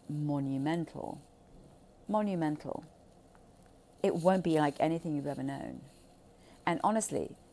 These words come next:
between going into an operating theatre in a hospital on the Upper East Side or going into the operating theatre, which I I see as that when you're going into an ayahuasca ceremony or you're going into that maloka,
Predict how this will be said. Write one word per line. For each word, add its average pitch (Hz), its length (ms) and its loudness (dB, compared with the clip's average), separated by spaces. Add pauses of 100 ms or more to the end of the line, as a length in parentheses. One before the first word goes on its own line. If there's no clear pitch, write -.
between 175 280 2
going 185 320 6
into 160 540 2 (100)
an 156 140 0
operating 147 560 2
theatre 139 540 0 (420)
in 160 100 0
a 135 60 0
hospital 143 360 -4
on 131 120 0
the 135 80 0
Upper 135 220 -6
East 131 160 -4
Side 202 280 6
or 147 100 2
going 147 260 6
into 143 140 -2
the 139 100 0
operating 139 540 -2
theatre, 127 560 -4 (360)
which 151 160 -2
I 131 180 6 (1080)
I 143 60 2
see 156 360 4
as 120 340 2
that 127 320 2
when 139 180 -2
you're 135 100 0
going 143 380 0
into 139 360 0
an 131 120 0
ayahuasca 139 520 -2
ceremony 123 460 -4
or 139 140 -4
you're 135 140 -4
going 143 260 -4
into 135 160 -8
that - 120 -2
maloka, 139 580 -4